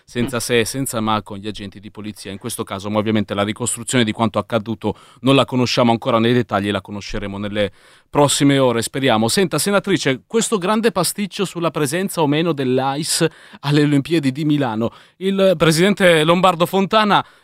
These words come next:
eh, prima un po' ingenuamente la conferma, poi viene smentito categoricamente dal Viminale. Voi avete capito se ci saranno o no questi agenti durante le Olimpiadi? Lei ha fatto anche un'interrogazione.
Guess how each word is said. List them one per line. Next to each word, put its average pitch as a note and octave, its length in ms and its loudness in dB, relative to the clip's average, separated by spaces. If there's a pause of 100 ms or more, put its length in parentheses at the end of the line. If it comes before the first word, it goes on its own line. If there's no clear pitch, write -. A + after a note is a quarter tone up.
eh, C3+ 140 -12
prima G3 320 0
un C3+ 100 0
po' D3+ 120 0
ingenuamente D3+ 1080 2
la C3+ 220 0
conferma, G2+ 760 -6
poi G#3 180 2
viene F3+ 220 2
smentito D3+ 680 -2
categoricamente D3+ 880 -6
dal C3 180 -4
Viminale. B2 500 0
Voi F#3 180 2
avete C#3+ 320 0
capito C3+ 640 -4 (140)
se - 200 -8
ci - 140 -8
saranno B2 500 0
o A#2+ 100 2
no C3 280 4
questi - 300 -12
agenti A#2 480 -4
durante A2+ 360 -6
le A#2 100 -2
Olimpiadi? A#2 580 -2
Lei C#3 100 -2
ha B2 60 0
fatto B2 240 -8
anche A#2 180 -6
un'interrogazione. G#2+ 840 -8